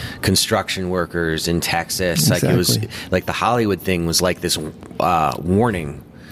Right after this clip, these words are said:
Speaker 2: Right.
Speaker 1: to tell the country in the most high-profile way, "None of you are safe."
Speaker 2: Right.
Speaker 1: And it was similar, um, in this, uh, uh, research for a talk I'm doing here on the conference, which is called, uh, Playing Through Fire, Athletes in a Time of Reaction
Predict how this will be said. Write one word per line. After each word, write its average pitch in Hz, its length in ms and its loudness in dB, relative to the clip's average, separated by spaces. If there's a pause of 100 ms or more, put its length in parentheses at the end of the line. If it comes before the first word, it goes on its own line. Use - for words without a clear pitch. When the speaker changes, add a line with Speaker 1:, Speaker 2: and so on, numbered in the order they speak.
(100)
Speaker 2:
Right. 127 140 2
Speaker 1:
to 123 80 2
tell 104 220 0
the 87 100 -6
country 87 540 0
in 85 100 2
the 92 60 4
most 87 200 2
high-profile 87 800 -2
way, 90 220 2
"None 85 240 2
of 85 100 0
you 85 200 2
are 78 100 2
safe." 82 520 0
Speaker 2:
Right. 127 300 4 (540)
Speaker 1:
And 90 380 0
it - 360 -6
was 87 120 4
similar, 95 760 2 (100)
um, 78 480 0 (680)
in 90 280 2
this, 85 360 2
uh, 73 340 0 (380)
uh, 87 160 2
research 98 400 2
for 90 140 2
a 78 60 0
talk 107 340 0
I'm 85 160 0
doing 80 260 2
here 82 160 2
on 82 140 0
the 78 40 -2
conference, 80 840 -2 (420)
which 87 180 2
is 180 100 4
called, 85 520 2
uh, 82 140 0
Playing 90 340 2
Through 82 180 0
Fire, 85 540 0
Athletes 82 500 -4
in 82 80 -2
a 73 60 -2
Time 82 260 0
of 78 140 -2
Reaction 78 640 -2